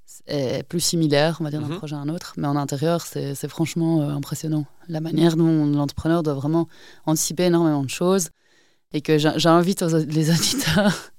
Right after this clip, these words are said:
Speaker 1: à parfois remettre en question les critiques qu'ils ont par rapport à un entrepreneur, parce que c'est quelque chose qui s'apprend vraiment avec, euh, l'expérience, donc au fur et à
Speaker 2: Ok.
Speaker 1: mesure des années. Et il faut s'entourer aussi de, de, de plusieurs personnes, un architecte, qui vont pouvoir aider dans toute la recherche et l'anticipation, quoi.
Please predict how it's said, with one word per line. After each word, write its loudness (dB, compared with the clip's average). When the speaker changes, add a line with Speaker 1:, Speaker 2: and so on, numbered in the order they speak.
Speaker 1:
à 4
parfois -2
remettre 0
en 0
question -2
les 0
critiques 0
qu'ils 2
ont 4
par 0
rapport -4
à 0
un 0
entrepreneur, -2
parce -8
que -16
c'est -8
quelque -6
chose -6
qui -12
s'apprend 0
vraiment 2
avec, -4
euh, -4
l'expérience, -6
donc -10
au -10
fur -14
et -8
à -8
Speaker 2:
Ok. -8
Speaker 1:
mesure -10
des -12
années. 0
Et 2
il 0
faut -4
s'entourer 2
aussi 0
de, -2
de, -4
de -6
plusieurs -4
personnes, -4
un 0
architecte, -6
qui -8
vont 2
pouvoir 2
aider 0
dans 0
toute -10
la -4
recherche -8
et -4
l'anticipation, -10
quoi. -20